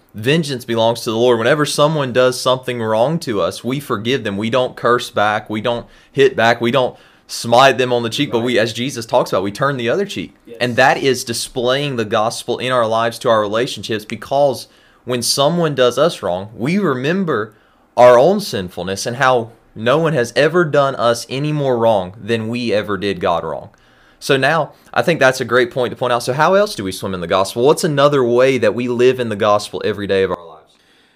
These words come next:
Speaker 2: And not to add on to what you just said, but it made me think, you know, Jesus did not die to be merely an example,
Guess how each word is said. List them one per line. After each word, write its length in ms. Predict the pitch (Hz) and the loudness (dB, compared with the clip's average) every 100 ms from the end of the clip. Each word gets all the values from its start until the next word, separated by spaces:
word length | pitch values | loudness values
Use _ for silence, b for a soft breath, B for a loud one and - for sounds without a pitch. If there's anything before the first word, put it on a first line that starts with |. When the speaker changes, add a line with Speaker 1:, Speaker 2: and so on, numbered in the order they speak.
| b | b
Speaker 2:
And 80 | 127 | -14
not 160 | 151 - | -14 -12
to 120 | - | -10
add 160 | 123 | -8
on 140 | 120 120 | -6 -8
to 100 | 123 | -8
what 200 | 117 113 | -8 -8
you 140 | 110 | -10
just 200 | 113 104 | -12 -14
said, 520 | - 117 135 113 107 110 | -10 -8 -6 -8 -10 -12
but 160 | 110 | -12
it 100 | 104 | -10
made 140 | 120 127 | -12 -12
me 100 | 113 | -12
think, 340 | 131 117 - | -14 -16 -16
you 100 | - | -18
know, 80 | 113 | -18
Jesus 560 | 117 120 156 165 151 - | -14 -10 -10 -10 -14 -12
did 160 | 123 | -12
not 240 | 120 120 110 | -10 -10 -8
die 400 | 113 120 120 110 | -6 -4 -4 -8
to 100 | - | -12
be 400 | 113 113 110 107 - - | -12 -10 -10 -14 -18 -16
merely 340 | 113 117 117 | -10 -8 -8
an 60 | 107 | -10
example, 680 | 104 107 104 110 107 101 | -14 -14 -12 -12 -10 -14